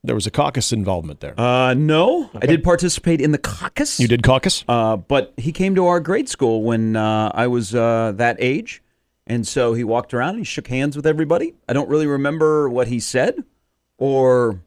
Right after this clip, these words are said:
Speaker 2: anything else other than he shook hands and we got out of class.
Speaker 1: Well,
Speaker 2: I was
Speaker 1: that's,
Speaker 2: very excited back
Speaker 1: that's
Speaker 2: then.
Speaker 1: reason enough to make them high on the list.
Speaker 2: You
Speaker 1: I
Speaker 2: guys, you guys ever met a president, seen a president in person?
Speaker 1: Nope.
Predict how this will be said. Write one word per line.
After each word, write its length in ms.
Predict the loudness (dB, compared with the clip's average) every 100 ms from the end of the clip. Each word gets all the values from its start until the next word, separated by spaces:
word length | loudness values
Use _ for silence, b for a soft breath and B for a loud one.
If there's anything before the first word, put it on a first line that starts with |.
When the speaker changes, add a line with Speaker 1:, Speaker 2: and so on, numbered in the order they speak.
| _ _ _ -4
Speaker 2:
anything 300 | 0 2 2
else 280 | 0 -4 -2
other 220 | 0 2
than 220 | 0 0 0
he 120 | -2
shook 240 | -4 -6
hands 420 | -4 -2 -2 -6
and 240 | -8 -6 -6
we 60 |
got 160 | -2 0
out 140 | 0
of 40 | -2
class. 360 | -6 -12 -14 -20 _ _ _ _ _ _ -10
Speaker 1:
Well, 120 | -8
Speaker 2:
I 40 | -6
was 100 | -4
Speaker 1:
that's, 60 |
Speaker 2:
very 220 | 2 2 2
excited 440 | 0 -2 -2 0
back 80 | 0
Speaker 1:
that's 120 | 2
Speaker 2:
then. 100 | 4
Speaker 1:
reason 300 | 4 4 2
enough 260 | 2 2 2
to 80 | 0
make 360 | 0 -2 -4
them 280 | -4 -2 -4 -10 _
high 100 | -4
on 80 | -2
the 80 | -4
list. 220 | -6 -4
Speaker 2:
You 80 | -2
Speaker 1:
I 20 |
Speaker 2:
guys, 160 | -2 -2
you 120 | -2
guys 180 | 0 0
ever 180 | 0 0
met 340 | 0 0 -2
a 100 | -4 -6
president, 540 | -4 -4 -2 -4 -6
seen 260 | -6 -4 -2
a 120 | -2
president 500 | -2 -2 0 0 -2
in 80 | -4
person? 380 | -4 -6 -8 -4 0
Speaker 1:
Nope. 280 | 0 -2